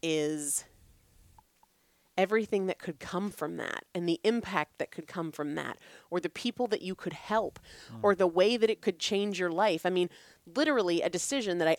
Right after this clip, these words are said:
Speaker 1: almost didn't make has opened up so many doors for us, but also our families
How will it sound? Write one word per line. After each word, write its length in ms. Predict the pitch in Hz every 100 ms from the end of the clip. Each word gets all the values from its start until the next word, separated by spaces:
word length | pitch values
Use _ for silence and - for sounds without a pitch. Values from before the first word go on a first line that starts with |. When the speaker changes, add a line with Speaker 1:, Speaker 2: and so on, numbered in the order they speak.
| -
Speaker 1:
almost 440 | 202 277 302 -
didn't 320 | 269 262 240
make 500 | 196 240 127 147 - - _ _ _ _ _ _ _
has 560 | - 226 214 202 190 - - _ _ _ _
opened 380 | 240 269 285 254
up 260 | 233 220 - _ _ _ _ _ -
so 440 | - - 226 254
many 260 | 320 349 349
doors 520 | 214 220 226 226 -
for 300 | - 202 170
us, 480 | 196 160 - - - - _ _ _ -
but 120 | 240
also 720 | 254 480 - 170 135 151 269 _ _ _ _ _ -
our 120 | 208
families 840 | 196 - 311 320 160 104 220 330